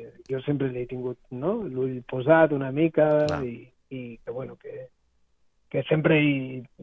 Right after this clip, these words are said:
Speaker 1: l'has tingut allí present i que, bueno, coincidint, ha coincidit la publicació de Fort de Cas amb treballar amb, amb l'editorial, amb Banc, no? I amb,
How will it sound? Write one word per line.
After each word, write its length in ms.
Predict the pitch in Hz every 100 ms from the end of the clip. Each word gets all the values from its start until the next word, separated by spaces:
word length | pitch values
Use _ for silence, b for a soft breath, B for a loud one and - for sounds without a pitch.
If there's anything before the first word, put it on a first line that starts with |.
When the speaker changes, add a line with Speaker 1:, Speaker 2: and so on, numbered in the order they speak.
| 127
Speaker 1:
l'has 200 | 135 131
tingut 300 | 156 147 143
allí 180 | 135 135
present 640 | 135 139 170 190 196 185
i 80 | 143
que, 160 | - -
bueno, 280 | 135 135 127
coincidint, 1000 | 143 135 135 135 143 147 151 151 147 143
ha 120 | 139
coincidit 640 | 165 147 - 151 156 147
la 180 | 151 143
publicació 640 | 147 143 143 135 - 147
de 140 | 147 139
Fort 260 | - 147
de 120 | 135 135
Cas 280 | 151 160 143
amb 140 | 131
treballar 520 | 131 123 123 123 135 135
amb, 160 | 139
amb 220 | 127 135
l'editorial, 500 | 131 131 131 135 143
amb 160 | 135 131
Banc, 400 | 139 151 156 151
no? 220 | 143 180 196
I 260 | 151 135
amb, 320 | 123 123 117